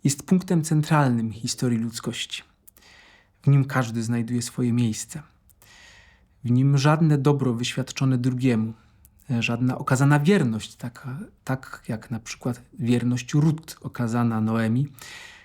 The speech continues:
nie pójdzie w zapomnienie. Choć czasami nagrodę w postaci wspomnienia swojego imienia otrzymuje się po długim czasie.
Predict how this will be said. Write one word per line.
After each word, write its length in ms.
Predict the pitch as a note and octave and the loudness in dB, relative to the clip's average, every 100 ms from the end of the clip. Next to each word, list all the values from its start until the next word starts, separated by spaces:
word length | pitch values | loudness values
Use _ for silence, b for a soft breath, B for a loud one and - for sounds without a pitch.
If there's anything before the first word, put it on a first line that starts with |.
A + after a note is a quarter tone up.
| B D#3 | B 2
nie 140 | D#3+ | 4
pójdzie 320 | D#3+ F#3 D3+ | 4 4 4
w 40 | C#3+ | 0
zapomnienie. 640 | C#3 B2+ A#2+ A2+ G#2+ A2+ b b b b b _ _ - B B | -2 0 0 0 -2 -6 b b b b b _ _ -20 B B
Choć 160 | - - | -16 -6
czasami 380 | C3+ - D3 C#3+ | -4 0 2 4
nagrodę 720 | C3+ B2 B2+ D3 C3+ B2+ B2 - b b b _ _ | 4 2 4 4 2 -2 -4 -14 b b b _ _
w 80 | _ | _
postaci 400 | A#2+ - G#2+ A2 | -6 -6 -8 -10
wspomnienia 460 | - B2+ B2+ B2 | -2 2 2 0
swojego 440 | A#2+ - B2 A#2+ B2+ | -2 -2 -2 0 0
imienia 380 | B2 B2 A#2+ | 2 2 0
otrzymuje 480 | A#2 - - B2 A#2+ | -4 -8 -4 0 0
się 200 | - A#2+ - B B B _ _ _ - B2+ - _ | -2 -8 -10 B B B _ _ _ -8 -8 -10 _
po 120 | - B2 | -2 2
długim 520 | C3+ D3+ B2 A2+ A2 | 4 4 4 0 -2
czasie. 400 | G#2+ F#2 - | -6 -6 -8